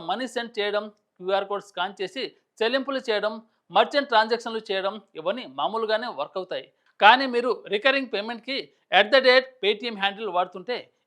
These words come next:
ఇప్పుడు దాన్ని కొత్త హ్యాండిల్కి అప్‌డేట్ చేయాలి. ఆ కొత్త హ్యాండిల్స్ ఏవంటే at the at P T H D F C, at the at P T A X I S,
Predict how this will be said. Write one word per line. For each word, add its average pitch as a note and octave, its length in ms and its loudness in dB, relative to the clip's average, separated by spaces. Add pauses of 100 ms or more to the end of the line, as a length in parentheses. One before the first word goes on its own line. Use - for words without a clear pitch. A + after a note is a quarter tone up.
ఇప్పుడు G#3+ 240 -6
దాన్ని G#3+ 220 -2 (120)
కొత్త G3+ 160 -2 (100)
హ్యాండిల్కి A#3+ 380 -2 (200)
అప్‌డేట్ G3+ 340 -6
చేయాలి. D#3+ 300 -8 (320)
ఆ F#3 40 2 (140)
కొత్త G#3 240 2
హ్యాండిల్స్ B3 400 0 (140)
ఏవంటే G3 340 -2 (440)
at A#3+ 140 6
the C4 160 10
at C4 100 2 (400)
P B3+ 160 0
T C#4 160 0
H B3+ 180 -2
D B3+ 60 -6 (160)
F F#3 140 -4
C, A3+ 120 -8 (420)
at F3+ 140 -2
the G3+ 160 2
at B3 100 0 (400)
P A#3 80 -2 (120)
T C4+ 80 -4 (120)
A C4 40 6 (240)
X - 160 -6
I A#3 80 -2 (160)
S, A3+ 100 -4